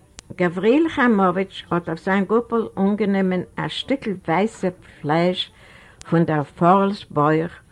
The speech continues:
und mit der zweiten Hand gewiesen auf seinen Sohn. Und der hat sich noch verwandelt in frierdicken Dora rein. "Sagt es noch einmal, Gavril Chaimowitsch", hat Ninitschka zu ihm gesagt.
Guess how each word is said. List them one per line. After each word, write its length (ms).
und 160
mit 140
der 140
zweiten 500
Hand 400
gewiesen 460
auf 140
seinen 280
Sohn. 440
Und 200
der 420
hat 180
sich 200
noch 160
verwandelt 680
in 140
frierdicken 800
Dora 340
rein. 400
"Sagt 400
es 180
noch 280
einmal, 220
Gavril 540
Chaimowitsch", 720
hat 240
Ninitschka 560
zu 140
ihm 220
gesagt. 480